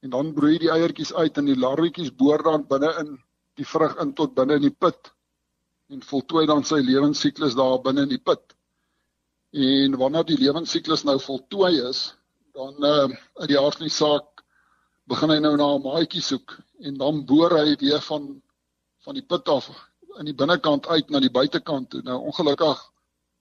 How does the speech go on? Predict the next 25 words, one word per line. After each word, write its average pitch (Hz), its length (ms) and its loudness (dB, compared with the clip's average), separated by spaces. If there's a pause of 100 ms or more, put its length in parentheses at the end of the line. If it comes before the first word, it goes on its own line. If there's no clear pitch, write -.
(140)
wanneer 135 240 -6
dit 143 180 -4
gebeur, 143 460 2
dan 135 200 -4
is 135 120 -2
hy 143 120 0
nou 139 160 -2
nie 160 120 -4
meer 139 260 2
'n 127 100 -2
klein 143 300 0
larwetjie 139 540 0
nie, 143 100 -16
maar 151 120 -12
dan 139 140 -6
is 131 100 -12
hy 160 80 -12
nou 147 260 -4
'n, 127 160 -2 (880)
'n - 80 -12
propperse 156 440 0
kewer 170 420 2
wat 131 180 -2
omtrent 147 380 -6
so 147 320 -2